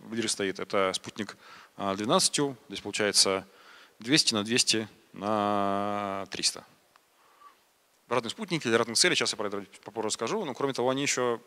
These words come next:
э, делают, вот я, м, когда работал в Спутнике, занимался как раз испытаниями этого аппарата. Э, спутник для съёмки Земли с разрешением ноль семь, если не ошибаюсь, метра, с массой около ста пятидесяти килограмм.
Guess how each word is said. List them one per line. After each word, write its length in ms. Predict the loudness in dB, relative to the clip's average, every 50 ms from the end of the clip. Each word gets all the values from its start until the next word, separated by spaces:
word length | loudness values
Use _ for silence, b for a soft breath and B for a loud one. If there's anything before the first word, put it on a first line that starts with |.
| -20 _ -14
э, 100 | -12 -10 -6
делают, 280 | -4 -2 -2 -4 -4
вот 80 | -6 -4
я, 140 | 0 0 0
м, 640 | 0 0 -4 -16 -18 -18 -18 -16 -16 -16 -16 -14 -8
когда 140 | -4 -2 0
работал 160 | 0 0 -2
в 40 | -4
Спутнике, 240 | -6 -6 -6 -4 -4
занимался 320 | -4 -2 -2 0 -2 -2 0
как 80 | 0
раз 120 | 0 0 0
испытаниями 380 | -2 -2 -4 -4 -4 -4 -6
этого 160 | -8 -6 -6 -4
аппарата. 340 | -2 -2 -2 -4 -4 -8 -20 -20 _ _ _ B B B B B B B B B B B
Э, 680 | -12 -8 -6 -6 -4 -4 -4 -4 -6 -6 -6 -8 -6 -6
спутник 300 | -6 -8 -6 -6 -8 -4
для 100 | -2 -2
съёмки 200 | -2 -2 -2 -4
Земли 320 | -4 -4 -4 -2 -2 0
с 300 | 0 2 2 2 2 0
разрешением 680 | 0 -2 -2 0 0 2 2 2 0 -2 -2 -4 -8 -12 -18 -20 _ -14
ноль 260 | -8 -6 -4 -4 -6 -8 -14 _ _ _
семь, 300 | -2 -2 -2 -2 -2 -6 -14 -12
если 200 | -10 -10 -10 -10
не 20 |
ошибаюсь, 240 | -10 -8 -8 -6 -4
метра, 300 | -4 -4 -2 -2 -4 -4 -6 B B B B B B B B B B B B
с 120 | -6 -2
массой 480 | 0 2 4 4 4 4 4 2 0 -2 -6 -6
около 840 | -8 -6 -4 -2 0 0 2 2 2 0 0 0 0 -2 -2 -4
ста 220 | -6 -8 -8 -10 -14
пятидесяти 360 | -10 -6 -4 -4 -2 -2 -2
килограмм. 380 | -2 0 -2 0 -2 -4 -8